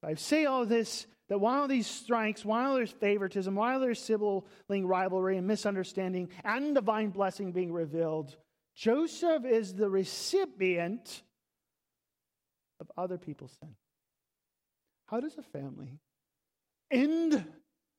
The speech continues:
the friction when it's not your fault? This is why Joseph's life is so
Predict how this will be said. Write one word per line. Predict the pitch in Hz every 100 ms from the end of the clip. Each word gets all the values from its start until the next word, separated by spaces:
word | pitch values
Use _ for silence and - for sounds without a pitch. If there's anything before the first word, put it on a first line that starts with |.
| _ _ _ _ _ _ _ -
the |
friction | - - 262 294 - - 165 156 - _ _ _ _ _ _
when | 220
it's | 202 -
not | 202 285 285
your | 254
fault? | 226 240 214 - - _ _ _ _ _ _ _ _ _ _ _ _ _ -
This | 165 302 320
is | 262
why | 254 247
Joseph's | 175 254 277 - 208 165
life | 214 233 240 -
is | 180
so | - - 254 285 269 220